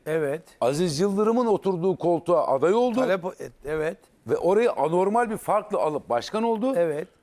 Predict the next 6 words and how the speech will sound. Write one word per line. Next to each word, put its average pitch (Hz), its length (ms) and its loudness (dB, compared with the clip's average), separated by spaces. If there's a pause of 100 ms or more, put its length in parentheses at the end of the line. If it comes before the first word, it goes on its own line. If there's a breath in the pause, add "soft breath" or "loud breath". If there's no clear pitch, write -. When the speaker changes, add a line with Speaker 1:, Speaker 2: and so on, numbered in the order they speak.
(180)
Speaker 2:
Ya 117 220 -2
bu 175 60 -4
süreçte 190 420 -2
Fenerbahçe'nin 175 760 -4 (280)
kupası 151 420 -6
yok. 147 320 -2